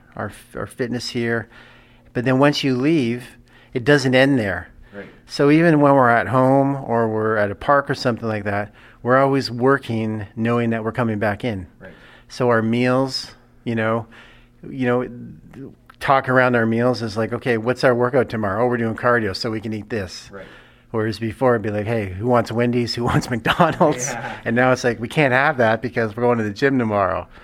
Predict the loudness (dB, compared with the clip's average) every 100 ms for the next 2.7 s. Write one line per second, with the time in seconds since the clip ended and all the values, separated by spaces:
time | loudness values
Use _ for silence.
0 | -20 -20 -20 -12 -8 -6 -8 -16 -20 -20
1 | -4 0 2 2 2 2 0 0 -2 0
2 | 0 2 0 0 -2 -6